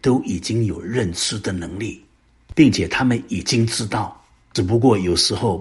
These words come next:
碰到艰难的环境，他们怀疑了，他们软弱了，甚至于他们退后了。这时候就需要提摩太来提醒他们。亲爱的弟兄姐妹，其实我们每一个人在教会中服侍，都需要有这样的认知。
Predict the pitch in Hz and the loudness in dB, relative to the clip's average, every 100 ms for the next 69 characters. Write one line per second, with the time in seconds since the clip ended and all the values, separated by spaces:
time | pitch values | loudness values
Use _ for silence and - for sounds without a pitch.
0 | - 131 113 107 87 - 117 113 82 80 | -4 -2 -2 -2 -2 0 2 2 -2 -8
1 | - 80 90 120 90 - - - - - | -10 -6 -2 -2 -4 -8 -20 -20 -8 -2
2 | 107 92 - - 92 101 98 98 95 - | 0 0 -6 -8 -6 -4 -2 -2 -4 -8
3 | - - 117 107 98 98 - 117 117 90 | -18 -6 -2 0 0 -2 -4 0 0 0
4 | - - - - 131 104 117 87 80 - | -8 -16 -8 0 2 2 0 -2 -4 -4
5 | 95 95 - - - - 90 - - _ | -4 -6 -2 -2 -2 -4 -6 -8 -18 _
6 | - 131 - - 117 92 - 98 - 110 | 0 2 2 0 0 0 0 -2 0 -2
7 | 95 98 113 98 107 110 98 98 104 - | -2 -4 -4 -4 -2 -4 -4 -8 -8 -6
8 | - 107 - 87 - 90 90 - _ _ | -2 -2 -2 -4 -8 -8 -10 -12 _ _
9 | _ - 107 90 80 80 90 90 85 - | _ -2 0 0 0 0 0 0 -2 -4
10 | 85 82 78 - _ - - 95 107 92 | -6 -8 -8 -12 _ -2 0 0 0 -2
11 | 82 87 85 85 95 107 104 80 80 - | -2 -2 -2 -4 -6 -2 -2 -2 -6 -6
12 | 92 - 98 92 92 87 90 - - - | -4 -4 -6 -6 -6 -8 -8 -6 -2 0
13 | 110 - _ _ _ _ 107 - - 110 | -2 -8 _ _ _ _ 0 2 2 2
14 | 98 82 - - 131 101 87 82 98 92 | 2 0 -6 -2 0 0 -2 -2 0 0
15 | 80 - 90 | 0 -2 -2